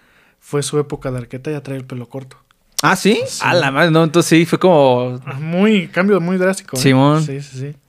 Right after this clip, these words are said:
Speaker 2: Porque fíjate, me acuerdo, me acuerdo de otra chica, que igual, digo, un saludo, o sea, realmente es como que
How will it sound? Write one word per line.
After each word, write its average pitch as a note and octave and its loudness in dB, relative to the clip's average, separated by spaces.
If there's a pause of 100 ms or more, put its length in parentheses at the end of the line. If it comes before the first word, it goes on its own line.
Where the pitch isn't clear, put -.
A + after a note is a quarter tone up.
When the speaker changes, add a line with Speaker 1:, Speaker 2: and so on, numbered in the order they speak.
(580)
Speaker 2:
Porque D3 0
fíjate, F#3 2
me D3+ -2
acuerdo, G#3+ 2 (1300)
me C#3+ -2
acuerdo G3+ 4
de - 2
otra G#3 2
chica, G3 -2 (1040)
que - 4
igual, C3+ 4
digo, D3 6
un A3+ 4
saludo, D3+ 4
o B2+ -4
sea, C3+ -4
realmente F3 4
es - -4
como D#3+ -10
que C3 0